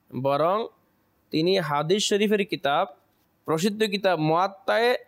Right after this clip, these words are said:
ইমাম মালিকও মুখস্থ করে নিয়েছিলেন। ইমাম মালিক রহমতুল্লাহ আলাইহি যে মুয়াত্তা কিতাব লিখেছেন হাদিস গ্রন্থের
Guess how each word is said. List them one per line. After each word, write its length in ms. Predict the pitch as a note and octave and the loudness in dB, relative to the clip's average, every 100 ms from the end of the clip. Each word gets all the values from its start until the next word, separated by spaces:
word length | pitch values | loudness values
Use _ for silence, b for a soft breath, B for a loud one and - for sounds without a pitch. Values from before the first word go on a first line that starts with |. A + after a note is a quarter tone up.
| _ | _
ইমাম 540 | E3+ E3+ F3+ F#3+ E3 D3+ | -2 0 0 0 0 2
মালিকও 520 | D3 D3+ F3 F#3+ A3+ | 2 2 0 2 0
মুখস্থ 380 | E3 E3 - D#3 | 2 -2 -2 -2
করে 200 | C3+ B2 | 0 -2
নিয়েছিলেন। 420 | A#2 - A#2 - _ _ _ _ _ _ _ _ _ _ _ _ _ - _ _ _ _ - | -6 -10 -18 -20 _ _ _ _ _ _ _ _ _ _ _ _ _ -20 _ _ _ _ -8
ইমাম 360 | C#3 D3 D#3 C#3+ | -2 -2 0 0
মালিক 320 | C#3+ E3+ F#3 | 0 0 0
রহমতুল্লাহ 480 | F3 E3+ E3+ F3 E3 | 0 0 2 2 2
আলাইহি 160 | D#3 | 2
যে 120 | D#3+ | 2
মুয়াত্তা 500 | D3 C#3+ C#3+ - F3+ | 2 0 0 -2 -4
কিতাব 300 | F3 E3 D#3 | -2 -2 -2
লিখেছেন 500 | C#3 C3+ C3+ C3 A#2+ | 0 -4 -4 -6 -6
হাদিস 340 | A#2 A#2+ C#3 C3+ | -10 -8 -6 -4
গ্রন্থের 440 | C3 B2+ - C3+ | -2 -4 -2 -4